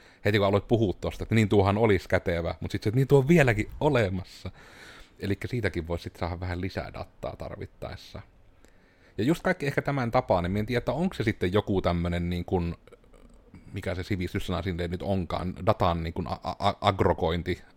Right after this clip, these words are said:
onks, ei se, ku-, ei kuulosta oikealta. Joku alla alkava sana sille olikaan, että kerätään jotain tietoa. Niin joku tuon tapainen niin kuin se, että tietoa, mikä on yleensä, yleensä vaatii niin kuin työtä se koostaminen, niin se, että jotain semmoista tietoa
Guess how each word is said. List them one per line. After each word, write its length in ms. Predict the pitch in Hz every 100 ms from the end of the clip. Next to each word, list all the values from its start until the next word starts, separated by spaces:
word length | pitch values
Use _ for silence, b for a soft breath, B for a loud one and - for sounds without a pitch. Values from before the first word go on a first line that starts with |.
| -
onks, 240 | 98 - -
ei 140 | 92
se, 120 | 85 -
ku-, 100 | - -
ei 120 | 104
kuulosta 280 | - - -
oikealta. 440 | 64 - - - -
Joku 240 | 117 -
alla 220 | 113 104 73
alkava 280 | - -
sana 200 | - 87
sille 200 | 82 82
olikaan, 380 | - 78 80 -
että 140 | - -
kerätään 440 | 85 85 85 50
jotain 280 | 57 - 87
tietoa. 400 | - - - - B B B B B B
Niin 120 | 98
joku 180 | 107 113
tuon 260 | 113 143 123
tapainen 580 | 135 127 104 113 123 95
niin 120 | 90
kuin 100 | 90
se, 200 | - 92
että 320 | - - 87 b b b b b _ _ _ _ _ _ _ _ _ _ _ - -
tietoa, 560 | - 165 165 - 104 101
mikä 320 | 104 107 107
on 120 | 98
yleensä, 520 | 104 127 113 92 90 -
yleensä 400 | 127 123 101 95
vaatii 380 | 110 101 - 87
niin 120 | 87
kuin 140 | 90
työtä 360 | 87 131 110 87
se 140 | 85
koostaminen, 880 | - 104 92 - - 60 60 55 62 - - - - - -
niin 120 | 95 92
se, 160 | 117
että 200 | 104 -
jotain 220 | 92 92
semmoista 420 | 92 123 117 98 98
tietoa 720 | 107 92 - - 87 80